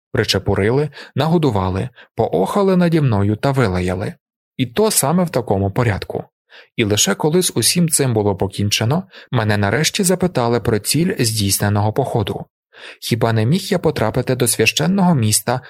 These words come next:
загальноприйнятим способом, швидшим і легшим? «Ще пак», зауважив Садеас, «він міг би щонайменше проїхати верхи».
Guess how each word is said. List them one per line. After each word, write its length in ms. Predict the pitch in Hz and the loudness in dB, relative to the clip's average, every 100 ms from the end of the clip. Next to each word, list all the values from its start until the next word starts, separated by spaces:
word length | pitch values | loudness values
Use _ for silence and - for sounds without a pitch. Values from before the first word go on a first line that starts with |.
| - | -8
загальноприйнятим 960 | 139 123 110 107 104 113 143 170 170 160 | 0 2 2 2 0 0 2 2 2 0
способом, 640 | - 107 92 92 - - - _ - | 0 0 0 0 -2 -6 -8 _ -4
швидшим 580 | - 101 151 - 180 175 | 0 2 2 2 2 2
і 80 | |
легшим? 500 | 143 95 - - - - _ _ _ _ _ _ _ _ | 2 0 -2 -4 -6 -10 _ _ _ _ _ _ _ _
«Ще 260 | - 226 | -2 -2
пак», 460 | - 131 95 98 - _ _ 123 | 0 -2 -2 -4 -10 _ _ -2
зауважив 560 | 123 117 101 92 104 | 0 2 2 2 0
Садеас, 600 | - 127 127 95 - - _ - - - _ 165 | 0 0 0 0 -4 -6 _ -20 -18 -18 _ -2
«він 220 | 214 214 | 0 2
міг 180 | 226 185 | 0 2
би 120 | 185 | 2
щонайменше 680 | - 156 147 151 160 165 | 2 2 4 2 2 0
проїхати 540 | 156 127 104 98 110 131 | 0 0 0 0 -2 0
верхи». 420 | 110 98 - | -2 -4 -8